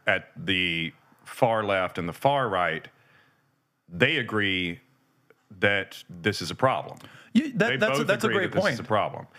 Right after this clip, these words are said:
Speaker 2: Yeah.
Speaker 1: And so I don't even, I mean, I don't even find that the left and the right make sense anymore as,
Speaker 2: Yeah.
Speaker 1: as political, as, uh, terms that represent any sort of political reality
Speaker 2: Mm-hmm.
Speaker 1: in America,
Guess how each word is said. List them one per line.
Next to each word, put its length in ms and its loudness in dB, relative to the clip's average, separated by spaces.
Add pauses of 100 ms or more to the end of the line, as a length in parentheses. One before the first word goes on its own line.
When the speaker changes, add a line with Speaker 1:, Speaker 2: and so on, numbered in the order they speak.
Speaker 2:
Yeah. 160 4
Speaker 1:
And 80 -2
so 100 2
I 140 2
don't 160 0
even, 200 0
I 100 2
mean, 120 2
I 100 4
don't 140 0
even 180 2
find 400 2
that 100 -4
the 80 -2
left 300 2
and 80 -4
the 40 -2
right 240 2
make 160 -6
sense 280 -4
anymore 600 0
as, 80 4
Speaker 2:
Yeah. 180 -2 (100)
Speaker 1:
as 240 -2
political, 800 -2 (560)
as, 440 -2 (140)
uh, 260 2 (640)
terms 400 0
that 100 -2
represent 580 0
any 180 0
sort 220 0
of 100 -4
political 380 0
reality 760 0
Speaker 2:
Mm-hmm. 380 0
Speaker 1:
in 80 2
America, 600 0